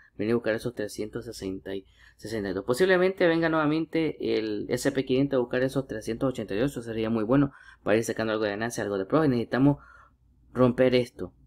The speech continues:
¿ok? Necesitamos romper esto y permanecer sobre la cincuenta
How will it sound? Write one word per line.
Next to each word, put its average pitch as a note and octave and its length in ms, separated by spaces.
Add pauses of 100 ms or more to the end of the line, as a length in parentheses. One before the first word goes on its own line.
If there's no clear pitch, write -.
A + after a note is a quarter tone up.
(160)
¿ok? - 180
Necesitamos C3 600
romper A#2+ 300
esto C#3 220
y C#3 40
permanecer A#2 540
sobre A#2+ 240
la A2 120
cincuenta C#3+ 520